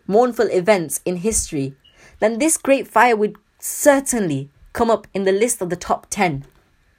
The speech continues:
Over the years, many false stories have been made, such as this theory, theory about Caliph Omar,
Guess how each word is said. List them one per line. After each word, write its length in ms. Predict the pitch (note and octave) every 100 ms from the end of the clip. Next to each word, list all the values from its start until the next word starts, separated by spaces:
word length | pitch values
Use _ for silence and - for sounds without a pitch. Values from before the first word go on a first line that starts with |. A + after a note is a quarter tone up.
| _ _ _ _ _ - - - -
Over 240 | A#3 C#4+ D4
the 100 | C#4
years, 280 | C4 C4+
many 260 | G#3+ A#3+ C#4
false 300 | C#4 B3 A#3
stories 400 | - A3+ A#3 A#3
have 140 | A#3
been 180 | G3 F3+
made, 320 | G3 F#3+ C#3 - _ _ _ -
such 260 | - D4 C4+
as 80 |
this 180 | A#3 A#3
theory, 480 | - A#3+ A#3 A#3 F#3+ -
theory 480 | C4+ B3+ G#3+ G#3 - _ _
about 400 | F3 G#3 F#3+ - -
Caliph 340 | B3+ C4 B3 _
Omar, 420 | G#3 G3+ E3 C3+